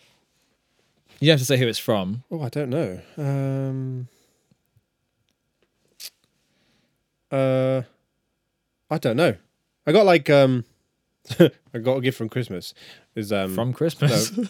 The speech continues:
Speaker 2: on Christmas.
Speaker 1: <laughs> Christmas
Speaker 2: I
Speaker 1: itself
Speaker 2: was like,
Speaker 1: gave me a
Speaker 2: this
Speaker 1: gift.
Speaker 2: is, this is, goes back to our last podcast. We were talking about video games. I was like, um, "Oh, cool. Yeah, I really want this game. Sick." So they bought me, it was, like, Assassin's Creed game,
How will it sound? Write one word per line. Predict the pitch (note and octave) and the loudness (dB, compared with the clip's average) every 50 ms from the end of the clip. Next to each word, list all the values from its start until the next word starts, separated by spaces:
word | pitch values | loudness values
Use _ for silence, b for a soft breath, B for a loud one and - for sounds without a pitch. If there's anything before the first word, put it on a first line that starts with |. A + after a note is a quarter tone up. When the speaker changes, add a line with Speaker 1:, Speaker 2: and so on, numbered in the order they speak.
| - - - - | -8 -10 -4 -2
Speaker 2:
on | A3+ B2+ C3 B2 | 0 2 2 0
Christmas. | - C#3 C3 A#2+ - G2 D#2+ E2+ - - | 2 2 0 0 0 -4 -8 -8 -6 0
Speaker 1:
<laughs> | |
Christmas | - D#3 C#3 - C3 A#2 - | 0 0 0 0 -6 -6 -6
Speaker 2:
I | A2+ | -6
Speaker 1:
itself | A2 - A#2 A2+ A#2+ | -4 0 2 2 2
Speaker 2:
was | A#2+ A2 | 2 2
like, | A#2+ A2+ A2 G#2 | 2 2 2 2
Speaker 1:
gave | F#2+ G#2 | 0 -4
me | F#2+ | -4
a | F#2 | 0
Speaker 2:
this | C#3 D3+ C3+ | 0 0 0
Speaker 1:
gift. | D3+ C#3+ D3 | 0 2 2
Speaker 2:
is, | D#3 C#3 | 2 4
this | - | 4
is, | D3+ C3+ C3 | 2 2 4
goes | D3 C3 - | 2 2 2
back | C3+ B2 B2 | 0 -2 -2
to | - B2+ | -2 -2
our | B2 | 0
last | B2 B2+ B2 - | 0 0 0 0
podcast. | - A2+ - - G#2 G2+ - | -4 -8 -6 -6 -10 -10 -10
We | G#2+ | -12
were | G2+ | -12
talking | A2+ G#2+ G#2 | -10 -10 -10
about | G#2 G#2 G#2 | -8 -8 -6
video | A2 G#2+ G2+ G2 | -4 -4 -4 -4
games. | F#2+ E2+ E2 E2+ F2+ - - - _ b b b b b b b b | -6 -8 -10 -12 -14 -16 -20 -20 _ b b b b b b b b
I | G#2+ | -8
was | G2+ G2 G#2+ | -8 -6 -6
like, | G2+ F#2 F2+ - G2 | -6 -8 -8 -10 -10
um, | F#2 F2 F2 F2 E2+ E2+ _ _ _ _ _ _ _ _ _ _ _ _ _ _ _ _ _ _ _ _ _ _ _ _ _ _ _ - | -10 -10 -12 -14 -16 -18 _ _ _ _ _ _ _ _ _ _ _ _ _ _ _ _ _ _ _ _ _ _ _ _ _ _ _ -10
"Oh, | B2 A2+ A#2 | -10 -10 -8
cool. | - - B2+ A#2 | -4 -4 -2 -2
Yeah, | A2 A2+ G#2 | -2 -4 -4
I | |
really | G#2 A2+ A2+ | -4 -6 -6
want | G#2 G2+ | -6 -8
this | G#2 - - | -10 -12 -12
game. | - G2 F#2 F2+ F2+ - _ _ _ _ _ - | -10 -10 -10 -12 -14 -18 _ _ _ _ _ -18
Sick." | - G#2+ F2+ - _ - | -14 -14 -14 -14 _ -18
So | - - F2+ | -16 -14 -14
they | F#2 | -14
bought | F2+ G#2 F#2+ G2 | -12 -14 -14 -12
me, | G2 F#2 F2 F2 _ b b b b b b b b b b b b _ - | -14 -14 -16 -18 _ b b b b b b b b b b b b _ -18
it | F#2+ | -16
was, | F2 | -14
like, | F#2 F2+ - | -14 -14 -14
Assassin's | - - G2+ - G2+ - | -14 -14 -12 -12 -12 -12
Creed | - G#2 F2+ - | -12 -12 -12 -12
game, | - D#2+ D#2+ D#2+ E2 | -14 -16 -16 -16 -18